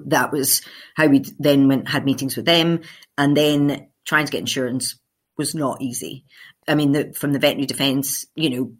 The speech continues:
liability, that was fine. But in terms of employee insurance and that kind of thing, as soon as you said, you know, public, medication, dogs, street,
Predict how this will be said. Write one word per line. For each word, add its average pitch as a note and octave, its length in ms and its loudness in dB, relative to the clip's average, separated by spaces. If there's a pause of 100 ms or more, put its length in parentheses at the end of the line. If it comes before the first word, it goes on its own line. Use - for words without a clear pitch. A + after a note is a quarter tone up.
liability, D3 540 2
that B2+ 180 -2
was - 140 -8
fine. G#2 340 -8 (340)
But C#3+ 220 4
in C#3+ 100 -2
terms C3+ 280 -2
of C#3 100 -6
employee C3+ 880 0
insurance B2+ 500 -2
and C3 120 -2
that C3 140 -6
kind C3+ 160 -8
of A2+ 80 -10
thing, A2+ 320 -10 (360)
as C3+ 100 -2
soon E3 140 2
as C#3 120 2
you C#3 120 0
said, B2+ 440 2 (480)
you C#3 140 2
know, A#2 260 -4
public, B2 600 -2 (280)
medication, B2 1000 0 (160)
dogs, A#2+ 640 -2 (160)
street, - 720 -2